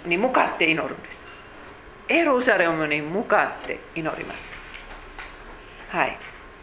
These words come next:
そしてエルサレムの贖いを待ってて、待っていた。エルサレムの贖いという言葉はイザヤ書にいっぱい出てくるんです。それはもうエルサレムはもう一回自由に、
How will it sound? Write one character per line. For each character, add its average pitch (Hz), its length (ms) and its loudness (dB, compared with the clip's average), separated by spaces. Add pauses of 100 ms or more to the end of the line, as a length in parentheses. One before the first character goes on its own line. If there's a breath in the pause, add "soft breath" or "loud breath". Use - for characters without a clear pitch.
(560)
そ 254 140 4
し - 80 0
て 247 140 6
エ 269 80 6
ル 277 120 4
サ 294 120 6
レ 208 120 6
ム 175 140 2
の 170 240 4
贖 202 580 6
い 226 80 4
を 240 60 4
待 175 220 4
っ - 20 -8
て 131 120 -4
て、 - 280 -8
待 180 200 4
っ - 40 -10
て 160 120 -2
い - 60 -4
た。 - 120 -8 (220 loud breath)
エ 285 120 4
ル 320 100 6
サ - 140 4
レ 226 120 6
ム 196 100 4
の 190 180 2
贖 220 460 6
い - 20 2
と 160 80 0
い 160 80 4
う 156 80 0
言 165 220 2
葉 147 160 4
は 185 280 4 (200)
イ 214 80 2
ザ 190 160 6
ヤ 143 100 6
書 139 160 -4
に 143 160 -4 (140)
い 170 100 0
っ - 20 -6 (120)
ぱ 156 120 0
い 135 40 -2
出 131 80 -2
て 135 100 -8
く - 80 -10
る - 80 -12
ん - 120 -14
で - 60 -16 (540 loud breath)
す。 - 60 -6
そ 233 80 4
れ 240 80 6
は 349 120 6
も 220 320 6
う 202 40 4
エ 214 80 6
ル 214 120 6
サ - 140 4
レ 160 120 6
ム 160 120 0
は 214 140 4
も 208 220 6
う 147 40 4
一 156 140 2
回 139 260 2
自 175 160 -4
由 160 240 2
に、 214 220 0